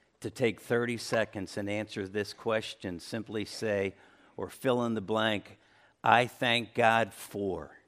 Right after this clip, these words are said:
So I want you to be thinking about that, because we want to hear what you are thankful to God for. Don't forget, thank God for all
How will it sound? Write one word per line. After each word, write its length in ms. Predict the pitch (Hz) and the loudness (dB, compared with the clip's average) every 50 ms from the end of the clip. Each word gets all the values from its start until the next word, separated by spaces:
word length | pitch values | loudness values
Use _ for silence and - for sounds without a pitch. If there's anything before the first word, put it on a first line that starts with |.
| _ _ _ _ _ _ _ _ _ _ _ _ _ _ _ _ _ _ _ _ _ _ _ _ _ _ _ _ _ _ _ _ _ | _ _ _ _ _ _ _ _ _ _ _ _ _ _ _ _ _ _ _ _ _ _ _ _ _ _ _ _ _ _ _ _ _
So 160 | - 117 104 | -4 -2 0
I 20 | |
want 240 | 117 123 127 - - | 2 0 0 0 -2
you 40 | 143 | -6
to 80 | 127 131 | -6 -2
be 160 | 123 135 127 | -2 -2 -2
thinking 380 | - - 139 123 107 - 110 107 | 0 0 0 0 0 -2 -4 -4
about 300 | 101 98 101 101 - - | 0 2 2 0 2 2
that, 200 | 104 101 98 - | 2 2 2 0
because 300 | - - - 101 90 90 | -6 -8 -8 -8 -6 -4
we 140 | 104 117 | -4 -2
want 420 | 117 113 110 113 117 117 113 113 - | -2 -2 -2 0 0 0 -2 -4 -6
to 160 | - 120 110 | -6 -6 -4
hear 440 | 92 107 110 104 98 90 82 76 - _ - - - _ _ - | -4 -4 -4 -2 -2 -2 -4 -6 -10 _ -20 -20 -20 _ _ -2
what 340 | 107 107 110 110 - - | 0 0 0 0 -2 -6
you 240 | 117 110 113 110 107 | -4 -4 -2 -2 0
are 160 | 107 104 104 | 0 0 -2
thankful 640 | 104 - - 110 101 107 101 - - - 98 85 80 - _ | -4 -4 -4 -2 -2 -2 -4 -8 -12 -10 -10 -10 -10 -12 _
to 100 | - 95 | -10 -10
God 480 | 82 - 107 104 104 101 101 98 - - - - _ _ _ | -6 0 2 2 4 4 2 0 -2 -6 -20 -20 _ _ _
for. 560 | _ - - - - 104 95 90 90 92 90 - - - - _ _ _ _ _ _ _ _ _ _ _ _ _ _ _ _ _ _ _ _ _ _ - | _ -20 -18 -6 -4 -2 0 0 0 -2 -4 -8 -16 -20 -20 _ _ _ _ _ _ _ _ _ _ _ _ _ _ _ _ _ _ _ _ _ _ 4
Don't 280 | - 131 131 139 135 - | 6 8 8 8 4 0
forget, 680 | - 139 120 110 - 120 107 92 - - - - - - - - | -2 -2 -2 0 4 4 4 4 4 0 -6 -14 -20 -20 -8 2
thank 480 | 147 135 139 139 139 135 - - - - - _ _ _ _ _ | 6 6 8 8 6 6 2 -4 -16 -18 -20 _ _ _ _ _
God 500 | - 123 117 113 110 98 92 85 76 76 - - _ _ _ _ _ _ _ _ _ _ _ _ _ _ _ | 4 6 8 8 8 6 4 0 -2 -4 -14 -18 _ _ _ _ _ _ _ _ _ _ _ _ _ _ _
for 300 | - - 113 101 95 - - | 0 2 2 4 2 0 0
all 560 | - 139 131 123 113 104 90 85 80 - - | 4 6 6 6 6 6 4 2 -2 -10 -16